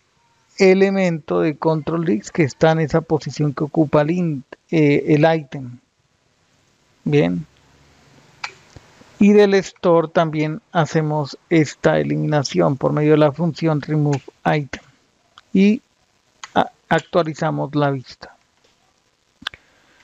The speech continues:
Un commit, eliminar,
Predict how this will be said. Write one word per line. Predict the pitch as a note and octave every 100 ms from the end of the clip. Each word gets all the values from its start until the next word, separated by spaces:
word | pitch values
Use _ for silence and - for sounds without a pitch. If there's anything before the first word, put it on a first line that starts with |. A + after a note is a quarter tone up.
| _ _ _
Un | - D#3+ D3
commit, | - E3 D3 E3 F#3 - - - _ _ _ _ _ _ _ _ _ _ _ _ _ _ _ _ _
eliminar, | F#3+ F3 F3+ F3 E3+ E3+